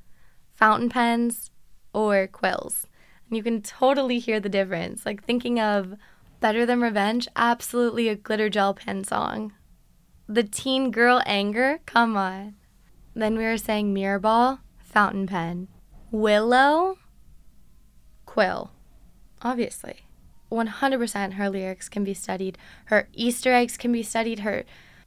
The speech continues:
her Olympic level endurance could be studied. There's so much we can learn from her. Nina wants to know, "How do you actually plan to get the friendship further than the group chat?" All right.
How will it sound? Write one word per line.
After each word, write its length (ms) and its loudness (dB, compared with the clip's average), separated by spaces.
her 200 2
Olympic 580 4
level 400 4
endurance 1040 2
could 180 4
be 160 2
studied. 540 2
There's 180 0
so 160 2
much 240 2
we 80 -4
can 180 -6
learn 260 0
from 180 -8
her. 340 -8
Nina 440 2
wants 320 2
to 60 -2
know, 200 2
"How 240 0
do 60 0
you 100 2
actually 380 0
plan 540 -4
to 100 -6
get 160 -2
the 100 -4
friendship 720 -2
further 480 2
than 160 -2
the 80 0
group 240 -4
chat?" 400 -2
All 80 2
right. 380 -2